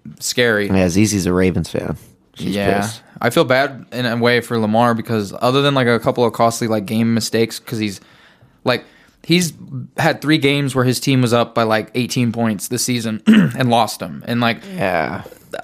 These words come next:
Speaker 1: I don't know. I don't wanna put a singular blame
Speaker 2: Is it
Speaker 1: on
Speaker 2: the
Speaker 1: anyone, but I
Speaker 2: Yeah,
Speaker 1: just,
Speaker 2: who
Speaker 1: I
Speaker 2: is
Speaker 1: just feel
Speaker 2: it?
Speaker 1: like Lamar's balling, and he's,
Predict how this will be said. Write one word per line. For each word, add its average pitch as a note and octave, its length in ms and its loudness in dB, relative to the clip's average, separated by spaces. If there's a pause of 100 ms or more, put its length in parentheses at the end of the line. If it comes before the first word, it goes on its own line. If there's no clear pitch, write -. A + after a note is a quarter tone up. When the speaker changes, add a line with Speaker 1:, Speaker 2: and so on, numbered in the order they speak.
Speaker 1:
I B2+ 120 2
don't D#3+ 120 0
know. E3 360 4
I C3 100 4
don't D3 140 0
wanna C#3+ 160 -2
put D3+ 120 0
a A#2+ 40 0
singular C#3 600 2
blame A2+ 300 4
Speaker 2:
Is B2+ 100 4
it B2+ 40 4
Speaker 1:
on B2 80 4
Speaker 2:
the A#2+ 80 4
Speaker 1:
anyone, C3 400 4
but A#2+ 180 2
I B2 80 4
Speaker 2:
Yeah, C3 120 2
Speaker 1:
just, A2+ 120 -2
Speaker 2:
who B2 120 2
Speaker 1:
I B2 40 6
Speaker 2:
is B2 160 4
Speaker 1:
just G2+ 60 -2
feel D#3 140 4
Speaker 2:
it? D3+ 40 4
Speaker 1:
like C#3+ 160 0
Lamar's C3 320 2
balling, A#2 580 2
and A#2+ 140 2
he's, A#2 160 0